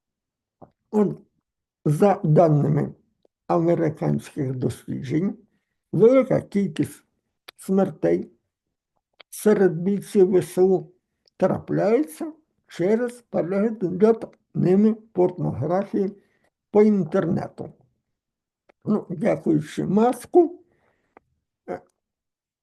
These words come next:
військові підрозділи мають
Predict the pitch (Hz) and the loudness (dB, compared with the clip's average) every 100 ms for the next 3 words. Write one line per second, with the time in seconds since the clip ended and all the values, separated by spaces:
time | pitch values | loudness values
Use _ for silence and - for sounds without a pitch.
0 | _ _ _ _ _ 202 165 214 - - | _ _ _ _ _ -2 2 2 0 4
1 | 196 156 156 151 175 185 151 - 165 170 | 6 6 4 2 4 4 2 0 2 4
2 | 160 156 196 180 156 - | 2 0 0 2 -2 -6